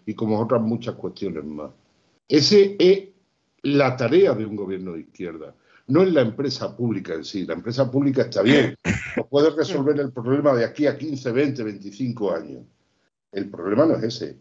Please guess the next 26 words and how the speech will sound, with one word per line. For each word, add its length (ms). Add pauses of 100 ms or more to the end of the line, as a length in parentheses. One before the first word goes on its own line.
el 160
problema 540
es 180 (200)
que 100
hay 140
que 320
nacionalizar 1500 (340)
algo 460
que 120
todos 240
necesitamos. 840 (320)
Y 100
si 160
quieren 280
competir, 540
que 140
compitan, 640
¿eh? 160
Que 120
no 120
nos 200
digan 340
que 100
somos 300
unos 260
radicales, 960